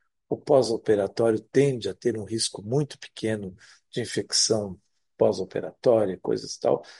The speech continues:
Quer dizer, aumentam as possibilidades desta mulher diante deste percepcionar médio. Considerem também a intercessão e a autoridade do médico ao colocar isso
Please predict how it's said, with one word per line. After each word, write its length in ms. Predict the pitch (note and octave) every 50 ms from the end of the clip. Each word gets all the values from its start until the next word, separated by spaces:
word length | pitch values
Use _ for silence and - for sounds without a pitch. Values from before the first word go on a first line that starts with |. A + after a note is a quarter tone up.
| - _ _ _ _
Quer 80 | -
dizer, 320 | D#3 C3+ - - - - _ _
aumentam 680 | F3+ F#3 G3 F#3 D3 C#3+ F3 G3+ G#3 F#3+ - B2+ G2+
as 120 | F#2+ - -
possibilidades 1000 | - - G#2+ - - - D3+ B2 A2 C3 B2 B2 A#2+ A2+ B2+ D3 D3 C#3+ C#3 B2
desta 360 | B2 A#2 A2 - - - E3
mulher 460 | E3 E3+ E3+ D3 B2 B2+ D3+ E3 - _ _ _ _ _ _ -
diante 460 | C3+ B2 A#2+ A#2+ C#3 D3+ D3+ - -
deste 320 | D3+ D#3 D#3 D3+ - -
percepcionar 880 | - - F3 E3 - - E3+ - - - - - - C#3 B2+ D3+ E3+ -
médio. 480 | F#4+ - D#3+ D#3+ D#3+ D#3+ D#3+ - - - _ _ _ _ _ _ _ _ _ _ _ _ _ _ _ _ _ _ _ _ _ _
Considerem 640 | - C#3+ C#3+ C#3 - - - C3+ D#3 F#3 F#3 E3+ C3+
também 420 | - A#2+ G#2+ G2+ A#2+ C#3+ D#3 D3+
a 40 | B2+
intercessão 1000 | A2+ A2 A2 - B2 A#2 - - - G2 F#2 - - - - C#3 D#3 E3+ E3 C#3+
e 80 | G#2+ F#2+
a 40 |
autoridade 880 | F#2 A2 A2+ - - F3 F3 F#2 E2 - - A2 B2 D3+ E3+ D#3+ D#3+ C#3
do 100 | A#2 G#2+
médico 460 | G2 G2+ A2+ C3 C#3+ C#3+ - _ D#3
ao 80 | D3+ -
colocar 520 | - - G#3 G#3 F#3+ - D#3 D#3+ D#3+ C#3+
isso 320 | C#3+ C3+ C3+ - - -